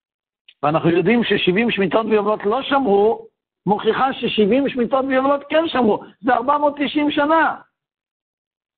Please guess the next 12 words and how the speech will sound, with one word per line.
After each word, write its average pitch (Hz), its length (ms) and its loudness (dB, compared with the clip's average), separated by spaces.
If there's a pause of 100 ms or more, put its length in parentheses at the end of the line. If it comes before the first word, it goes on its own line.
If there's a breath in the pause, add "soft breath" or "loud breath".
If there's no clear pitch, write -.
ארבע 254 320 0
מאות 302 240 0
תשעים 294 220 0
שנה 302 240 2
רצוף, 294 640 0
לא, 269 280 0
לא 247 200 0
רצוף, - 360 -8
כן? 208 160 -10 (800)
אבל 185 420 2 (1500)
בתפזורת 180 640 2 (140)
של 170 420 -2